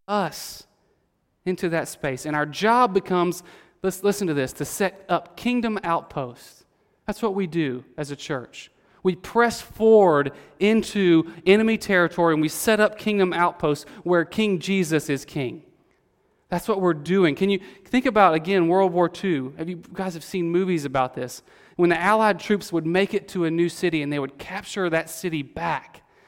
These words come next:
and there would be these spontaneous celebrations. Oftentimes there would be a parade that would just erupt because these people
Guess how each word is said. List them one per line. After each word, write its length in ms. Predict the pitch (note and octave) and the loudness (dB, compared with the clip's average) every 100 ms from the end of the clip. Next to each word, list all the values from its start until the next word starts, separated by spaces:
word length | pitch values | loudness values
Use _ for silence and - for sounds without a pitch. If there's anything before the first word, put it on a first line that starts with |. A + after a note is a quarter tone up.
| _ _ _ | _ _ _
and 100 | F3+ | -2
there 80 | F#3+ | 0
would 100 | F3+ | 2
be 100 | G3+ | 0
these 200 | G3+ F3+ | -2 -2
spontaneous 800 | - - F3+ E3+ G3+ A3+ A#3 G3 | -2 2 2 4 0 2 2 -2
celebrations. 960 | - G#3 F#3 D#3 D#3+ F3+ F#3+ - C3 D#3+ | 2 4 4 4 4 4 2 -2 -4 2
Oftentimes 540 | F3+ G3 G3 F#3+ F3+ | 2 0 0 2 2
there 80 | F3 | 0
would 100 | D#3+ | 2
be 120 | E3+ | 0
a 60 | D3 | 0
parade 720 | - D#3+ D#3 E3+ F3+ D#3+ C#3 | 0 2 4 6 6 2 0
that 120 | D3 | -4
would 120 | C#3+ | -4
just 160 | C#3+ - - G3 | -4 -10 -18 -2
erupt 600 | F3 D3+ F3+ D#3 - - | 2 4 4 4 2 -6
because 240 | D#3+ G3 F3 | -4 0 0
these 160 | F#3 | 0
people 420 | - A3 G#3+ F3 | -4 -6 0 0